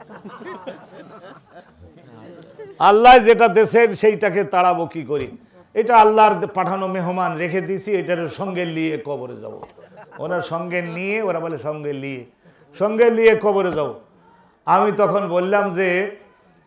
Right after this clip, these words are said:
ওই গোপটার বেলায় তো শুনলাম, "Say something about this।" এরপর আমি বললাম যে, "এটার ব্যাপারে কি?" কথা বোঝেন নাই? এটার ব্যাপারে কি?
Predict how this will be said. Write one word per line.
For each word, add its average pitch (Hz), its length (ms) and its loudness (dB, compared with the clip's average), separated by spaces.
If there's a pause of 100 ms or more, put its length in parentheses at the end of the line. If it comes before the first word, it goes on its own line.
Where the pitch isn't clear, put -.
(260)
ওই 180 160 -4 (420)
গোপটার 190 440 0
বেলায় 180 300 4
তো 180 140 -4
শুনলাম, 160 500 0 (1300)
"Say 214 100 2
something 190 600 -4
about 170 320 -2 (140)
this।" 147 160 -8 (640)
এরপর 170 320 -4
আমি 170 160 -2
বললাম 160 340 -4
যে, 160 80 -8
"এটার 151 340 -6
ব্যাপারে 143 380 -4
কি?" 139 340 -14 (1300)
কথা 139 200 -6
বোঝেন 156 300 -2
নাই? 277 180 0 (3250)
এটার 180 260 2
ব্যাপারে 185 320 0
কি? 170 280 -8